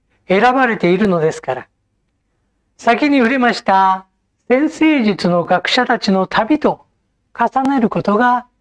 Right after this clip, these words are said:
許されるでしょう。彼らの旅について、大胆に神に近づいたと言えるのでしょうか。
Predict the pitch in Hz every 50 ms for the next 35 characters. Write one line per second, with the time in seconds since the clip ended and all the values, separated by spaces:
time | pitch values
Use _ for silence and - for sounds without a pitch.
0 | _ _ - 147 147 185 170 - 208 190 196 190 185 135 127 117 - - 165 135
1 | - _ _ _ _ _ _ _ _ _ _ _ _ _ _ _ _ _ _ _
2 | _ _ _ _ _ _ _ _ _ _ _ _ _ _ _ _ _ _ _ _
3 | _ - 233 277 285 262 214 196 175 185 190 - - 156 190 240 233 196 165 -
4 | - 196 165 - - - _ _ _ _ _ _ _ _ _ _ _ _ _ _
5 | _ _ _ _ _ _ _ _ _ _ _ _ _ - 160 214 240 254 240 -
6 | - 254 262 262 247 214 196 180 - - 180 226 262 269 262 214 190 190 190 -
7 | - - - 202 233 233 247 247 226 - - - - - _ _ _ _ _ _
8 | _ _ - 190 165 156 156 156 - _ _ _ _ _ _ _ _ 139 139 151
9 | 170 190 202 214 208 208 175 135 139 123 - - 135 113 - - -